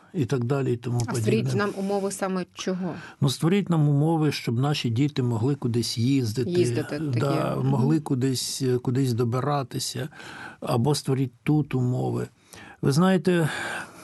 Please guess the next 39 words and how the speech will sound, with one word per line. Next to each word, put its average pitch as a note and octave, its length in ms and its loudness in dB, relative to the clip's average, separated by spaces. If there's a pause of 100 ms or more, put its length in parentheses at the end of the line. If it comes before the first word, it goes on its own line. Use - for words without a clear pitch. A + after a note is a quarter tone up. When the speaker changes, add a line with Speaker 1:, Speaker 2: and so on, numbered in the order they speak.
(300)
Speaker 1:
питання E3 440 2
дуже C#3+ 440 2
і C#3+ 60 4
дуже C3 260 0
непросте. C3 520 -6 (360)
Speaker 2:
А G3 80 -4
переважає A3+ 680 0 (440)
кількісно A3+ 480 0
яка A3+ 300 0
група? F3 340 -4
Перша C4 440 -2
чи G#3 160 -2
друга? F3 500 2
Чи C3 100 4
Speaker 1:
Е, B2+ 40 6
Speaker 2:
вона A#2+ 160 6
Speaker 1:
я F#3 80 6
б F#3+ 40 6
Speaker 2:
десь F3 100 4
Speaker 1:
не F3+ 40 6
Speaker 2:
на F3+ 40 6
Speaker 1:
сказав F#3 380 4
Speaker 2:
рівних? D3+ 160 4
Speaker 1:
би, D3+ 80 4
я F3 120 4
б D#3 60 2
не D#3+ 100 4
сказав D3+ 440 0
би, C#3+ 100 2
що C#3 160 -2
тут C#3 240 -2
є C#3+ 120 4
якісь C3+ 300 0
переваги. B2+ 580 -2
Це - 140 -6
все A3 200 0
залежить E3+ 540 2
від A#2+ 220 2
рівня D3 600 2